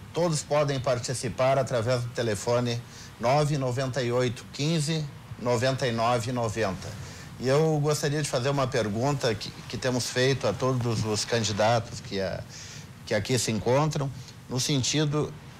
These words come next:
eh, em relação à falta de verbas para a saúde. De que maneira é possível, eh, conseguir aumentar esse tipo de verba pro nosso estado,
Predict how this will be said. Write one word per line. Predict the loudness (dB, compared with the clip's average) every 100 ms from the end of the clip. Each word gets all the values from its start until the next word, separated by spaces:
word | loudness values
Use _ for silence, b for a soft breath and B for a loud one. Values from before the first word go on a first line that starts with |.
| -16 -16 -14 -6
eh, | 0 2 4 2 2
em | 2
relação | 4 4 2 2
à | 0
falta | 2 0 0 -2
de | -2
verbas | 2 2 2 0 0
para | 2 2
a | 2
saúde. | 0 0 0 -2 -4 -10 B B -8
De | -4
que | 0
maneira | 2 4 4 4 4 2 -2 -2
é | -4
possível, | -2 -4 -2 0 2 2 0 -4 B -12 -4
eh, | -2 0 2 0 0 -2 -6 -2
conseguir | 0 0 0 0 2 4 4 0 -2
aumentar | 0 0 0 2 2
esse | 2 -2
tipo | -4 -4 -2
de | -2
verba | 2 4 4 2 -2 B B B B -10
pro | 0 2
nosso | 4 2 0
estado, | -4 0 4 4 2 -2